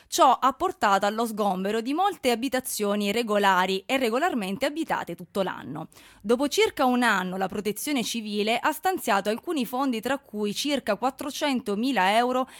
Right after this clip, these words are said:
per la messa in sicurezza del costone del castello alla destra della grotta di Polifemo. La Protezione Civile ha imposto al comune di stanziare quarantunomila euro per il progetto o di provvedere alla loro richiesta tramite fondi europei o regionali.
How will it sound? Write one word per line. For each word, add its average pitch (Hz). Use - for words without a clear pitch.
per 359
la 381
messa 247
in 233
sicurezza 233
del 247
costone 220
del 220
castello 196
alla 202
destra 190
della 190
grotta 180
di 180
Polifemo. 170
La 185
Protezione 226
Civile 254
ha 190
imposto 214
al 202
comune 269
di 240
stanziare 240
quarantunomila 233
euro 190
per 214
il 220
progetto 196
o 226
di 220
provvedere 254
alla 196
loro 247
richiesta 226
tramite 269
fondi 208
europei 254
o 180
regionali. 175